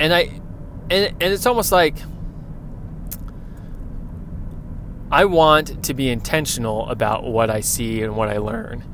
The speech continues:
Um, whereas social media is very passive. You know, I see whatever they want me to see. I see whatever they, they want to put out at that moment, whatever they, whatever's on their mind, which is often timely.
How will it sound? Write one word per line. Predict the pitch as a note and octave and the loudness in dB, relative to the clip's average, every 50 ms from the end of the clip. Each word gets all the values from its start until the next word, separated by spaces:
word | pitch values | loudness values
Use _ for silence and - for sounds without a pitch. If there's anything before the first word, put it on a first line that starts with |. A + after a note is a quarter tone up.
| - - - - - - - | -10 -12 -12 -12 -12 -10 -4
Um, | - C#3 B2 A#2+ A#2+ A#2 A#2 A2+ A#2+ A#2 - - - - - - - - - - - - - - - | 0 2 4 4 4 4 2 0 -2 -6 -8 -10 -12 -12 -10 -10 -10 -10 -10 -10 -10 -10 -10 -8 -6
whereas | - D3 C#3+ C#3+ C#3 C3+ - | -2 2 4 4 4 4 2
social | - - E3 D#3 - D3+ | 2 2 2 2 2 0
media | C#3+ D3 D3 | 0 2 2
is | C#3 B2+ A2+ | 2 0 2
very | B2 C3+ C3 C3 | 2 2 2 2
passive. | B2+ - D3 C3+ C#3 C3+ - - A#2 G#2+ G#2 | 2 4 6 8 8 6 4 0 -6 -8 -6
You | A2 | -6
know, | A2+ A#2+ B2 | -2 0 2
I | B2 B2+ | 2 2
see | B2 - - F#3+ | 2 2 2 4
whatever | E3+ D#3 D3 D3 C#3+ C3+ | 6 6 8 6 6 6
they | C3+ B2+ B2+ | 4 4 4
want | B2 B2 C3 C3+ B2 | 6 6 4 4 4
me | C3+ A#2+ | 0 0
to | A2 A2 G#2 | -2 -2 -2
see. | - - A2 G#2 G#2 G#2 F#2+ - - - - - - - - | -4 -6 -6 -6 -6 -6 -6 -6 -6 -10 -8 -8 -6 -6 -6
I | B2 B2 | -4 -4
see | - - F3+ | 0 2 4
whatever | E3+ E3 D#3 D3 C#3+ C#3+ C#3+ | 6 6 6 6 6 4 4
they, | C3 C3 C3+ C3+ C3+ C3+ | 6 6 6 6 4 2
they | C3+ A#2 C3+ C3+ | 2 2 2 4
want | C3+ C#3 C3+ B2+ A2+ | 6 6 4 4 2
to | - | 0
put | - C#3 C#3+ | 0 2 6
out | C#3 C3+ C3+ B2+ | 6 6 6 4
at | - | 2
that | - A#2+ A2+ A2 | -2 -2 -2 0
moment, | B2+ C3 C#3 B2+ A#2 A#2 B2 | 0 0 0 0 -2 0 2
whatever | B2+ C3 C3 C3 C3 C3+ | 4 4 4 4 4 2
they, | A#2+ B2 C3+ C3+ - - - - - - - | 2 2 2 0 -2 -6 -10 -10 -10 -6 2
whatever's | - E3 F3 F3+ E3+ E3 E3 | 6 8 8 8 8 8 6
on | D#3+ D#3+ D#3 | 6 6 4
their | D3 C#3+ | 2 2
mind, | C#3+ E3 E3+ D3 C3 B2+ | 4 4 4 4 4 4
which | E3 B3 B3 D4 | 2 0 2 2
is | A3+ | 6
often | G3+ G#3 G#3+ - - D#3+ B2+ | 6 8 6 6 2 0 -2
timely. | - - D#3 D3+ F3 E3+ C3+ A2+ G#2+ A2 A#2 - | 0 0 2 2 2 2 0 -2 -4 -4 -6 -6